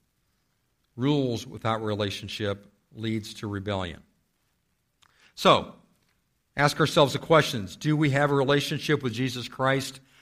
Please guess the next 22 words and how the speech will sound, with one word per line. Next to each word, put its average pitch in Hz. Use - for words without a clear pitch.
that 127
would 123
encourage 147
our 127
children, 139
grandchildren, 127
mentorees 131
to 123
pursue 131
the 117
same? 131
W-, 131
will 127
they 139
look 160
at 156
us 147
and 143
say, 131
"That's 127
the -
kind 127